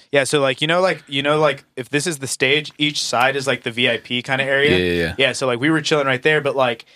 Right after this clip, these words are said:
Speaker 1: everybody was watching, and I'm like, "Well, I've seen shows before. Like, I kinda wanna be in the back." Like,
Speaker 2: Yeah.
Speaker 1: you know, I never get the opportunity to be backstage.
Speaker 2: Okay.
Speaker 1: So I was back there, I was kicking it,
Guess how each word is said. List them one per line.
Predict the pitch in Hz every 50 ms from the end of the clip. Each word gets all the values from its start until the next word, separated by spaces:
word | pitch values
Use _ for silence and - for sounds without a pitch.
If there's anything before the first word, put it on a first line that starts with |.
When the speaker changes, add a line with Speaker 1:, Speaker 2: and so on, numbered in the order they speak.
| _ - -
Speaker 1:
everybody | 151 190 214 233 202
was | 147 127 107
watching, | 117 123 139 135 131 - 127 117 110 110 110 - -
and | 117 117 120
I'm | 127 135
like, | 135 123 117 -
"Well, | - 131 135
I've | 139 151 165 175 175 -
seen | - - - - 131 123
shows | 117 - 113 110 101
before. | 104 101 - 117 113
Like, | 107 104 101 - -
I |
kinda | 117 - 185 185
wanna | 139 123 123 113
be | 117 117
in | 113
the | 101 87
back." | _ - 104 101 90 - - - -
Like, | 101 101
Speaker 2:
Yeah. | 101 98 90
Speaker 1:
you | -
know, | 120
I | 120
never | 139 151 165 170 156 143
get | 135 135
the | 135 98
opportunity | 110 113 - 113 - 131 120 113
to | 113 107
be | 107 107
backstage. | 98 107 110 104 98 - - - 120 113 104 107 - - -
Speaker 2:
Okay. | 90 92 - 92 85 90
Speaker 1:
So | - 143
I | 147
was | 160 151
back | 139 139 127 -
there, | - 135 131 131 127 123 101 95
I |
was | 117 113
kicking | - 147 131 - 123
it, | 117 117